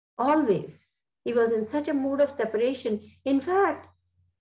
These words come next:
people would hear a lady's voice talking to him sometimes in the night.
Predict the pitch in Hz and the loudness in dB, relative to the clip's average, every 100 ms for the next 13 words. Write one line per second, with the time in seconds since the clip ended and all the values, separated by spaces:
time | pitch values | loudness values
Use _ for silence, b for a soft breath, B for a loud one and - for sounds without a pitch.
0 | _ _ _ 311 320 - 370 294 302 - | _ _ _ 0 2 2 2 2 0 -6
1 | 247 285 254 - 320 320 294 262 254 233 | -2 -2 -2 -2 0 2 2 0 -2 0
2 | 247 285 294 294 214 226 262 247 - 220 | 0 0 0 0 -2 0 0 -2 -4 -4
3 | 240 240 226 220 202 202 202 202 202 202 | -4 -6 -6 -4 -4 -4 -6 -4 -6 -6
4 | 190 196 175 165 | -6 -6 -6 -8